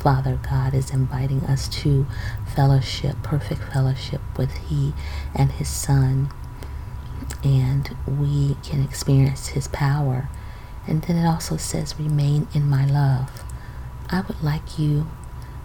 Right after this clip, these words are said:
to close your eyes at this moment and think about what that looks like, to remain in the Father's love.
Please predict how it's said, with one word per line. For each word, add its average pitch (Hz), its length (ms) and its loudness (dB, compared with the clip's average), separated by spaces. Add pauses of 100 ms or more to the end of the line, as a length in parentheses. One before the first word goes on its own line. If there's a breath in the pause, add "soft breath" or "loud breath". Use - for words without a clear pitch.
(140)
to 151 100 0
close 139 360 2
your - 160 -2
eyes 143 380 0
at 143 100 -6
this - 240 -4
moment 135 400 4 (800 loud breath)
and 170 160 0
think 185 240 0
about 139 400 0
what 143 220 0
that 135 200 -2
looks - 320 -2
like, 131 440 -4 (800)
to - 160 -2
remain 151 680 2 (140)
in 139 460 6 (1080 loud breath)
the 143 100 -2
Father's 147 560 -2
love. 131 320 -2